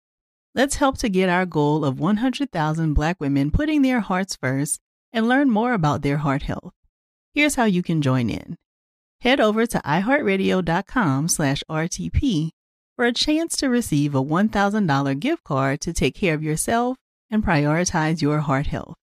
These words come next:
Let's make our health a priority. Visit i heart radio dot com slash R T P today. Together, we can make a difference in our health and our lives. Join us, and let's take care of our hearts together.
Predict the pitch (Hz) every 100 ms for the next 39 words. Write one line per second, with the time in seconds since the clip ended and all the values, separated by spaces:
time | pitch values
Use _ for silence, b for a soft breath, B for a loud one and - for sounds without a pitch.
0 | _ _ _ _ _ - 214 277 208 196
1 | 208 156 180 170 139 165 - 151 127 -
2 | - - - - _ _ _ _ _ 170
3 | 160 151 143 175 208 277 294 202 202 196
4 | 196 175 165 - 277 175 139 165 156 135
5 | 151 - 170 214 - 254 247 277 196 151
6 | 160 165 87 147 - _ _ _ _ _
7 | - 180 180 208 254 269 269 _ 269 277
8 | 233 160 151 147 165 - 202 190 190 165
9 | 160 214 208 233 - 156 151 143 143 127
10 | 90 - 208 - - _ _ _ _ 180
11 | 262 254 135 - - - _ _ - 170
12 | 156 147 - 226 226 220 202 180 160 165
13 | 127 104 - 147 139 - - 131